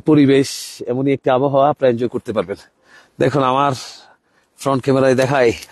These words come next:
আহ, <laughs> শুভ্রতার মাঝে আমি, দেখুন কেমন। আহ, আমি এখন নিচে যাই, আপনাদেরকে নিচে পর্যন্ত দেখাই আমি কি করছি না করছি, আমরা কোথায় আছি। আমি এই যে ঘরের ছাদের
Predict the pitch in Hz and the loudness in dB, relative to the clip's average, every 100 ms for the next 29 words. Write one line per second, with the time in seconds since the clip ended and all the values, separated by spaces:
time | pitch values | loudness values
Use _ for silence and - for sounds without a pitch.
0 | 135 170 190 208 175 _ _ _ _ _ | 2 4 6 6 4 _ _ _ _ _
1 | - - - - - 135 117 - - - | -10 -8 -8 -6 -4 -4 -4 -10 -16 -8
2 | - 131 123 123 127 117 110 113 104 95 | -2 2 2 2 2 2 2 2 0 -6
3 | _ _ _ - - - - - - 117 | _ _ _ -20 -16 -16 -18 -12 -4 -2
4 | 107 - 110 101 - _ _ _ - - | -2 -2 0 0 -4 _ _ _ -18 -16
5 | - - - - _ - 101 98 95 - | -14 -16 -20 -20 _ -2 2 4 2 0
6 | - - - 127 139 147 123 131 143 113 | -6 -8 0 0 0 0 0 2 2 4
7 | 190 - _ - 127 165 170 185 185 _ | 2 -2 _ -6 -4 0 0 2 0 _
8 | - - - 151 160 170 165 170 151 139 | -20 -20 -6 0 2 2 2 2 2 2
9 | 147 131 139 160 151 - 143 135 143 139 | 0 0 -4 -6 -6 -4 -4 -4 -4 -6
10 | 147 135 143 139 139 147 135 - 139 - | -2 -2 -2 -4 0 0 2 0 -2 -4
11 | - - - - 147 160 143 147 117 127 | -6 -4 -6 -6 -2 0 2 0 0 0
12 | 147 - 135 147 | -2 -2 -2 0